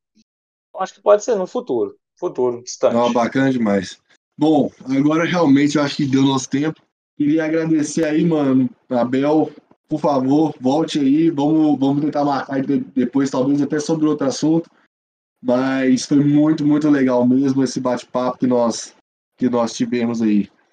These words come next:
Speaker 2: Muito bom mesmo.
Speaker 1: Cara, eu que agradeço, bicho. Eu, eu queria elogiar mais uma vez o podcast de vocês. Parabéns.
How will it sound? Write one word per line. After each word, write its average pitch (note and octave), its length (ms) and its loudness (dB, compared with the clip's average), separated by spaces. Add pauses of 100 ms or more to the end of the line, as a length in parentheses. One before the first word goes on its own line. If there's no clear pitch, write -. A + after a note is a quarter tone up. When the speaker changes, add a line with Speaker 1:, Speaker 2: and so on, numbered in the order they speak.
(220)
Speaker 2:
Muito B2 260 -2
bom A#2+ 160 0
mesmo. G2+ 400 0
Speaker 1:
Cara, A#2+ 220 4
eu B2 100 0
que C3 100 -6
agradeço, A#2+ 720 2
bicho. A2+ 360 -8
Eu, B2 760 -8
eu C3 80 -14
queria C3 200 2
elogiar C3+ 420 6
mais D#3 280 4
uma C3+ 200 2
vez B2+ 180 4
o B2+ 80 -12
podcast A#2+ 480 -2
de A2+ 80 -12
vocês. A2+ 560 -4
Parabéns. A#2 760 0